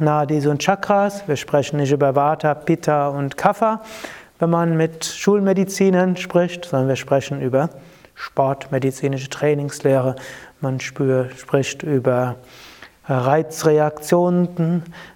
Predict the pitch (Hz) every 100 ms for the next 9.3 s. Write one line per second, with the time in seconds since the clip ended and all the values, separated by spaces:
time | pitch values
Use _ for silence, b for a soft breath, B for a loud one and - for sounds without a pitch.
0 | - 135 - 143 147 139 135 147 156 156
1 | 156 160 175 196 190 175 170 165 - 165
2 | 160 - 147 139 139 - B - 127 117
3 | - 143 - 135 135 151 160 135 - 196
4 | 190 180 - 180 160 165 151 - - B
5 | B B 131 120 - 147 131 - 151 147
6 | 135 131 127 127 123 120 151 175 175 B
7 | B B B B B - 131 131 131 131
8 | - - 202 208 - 175 180 175 165 165
9 | 160 151 143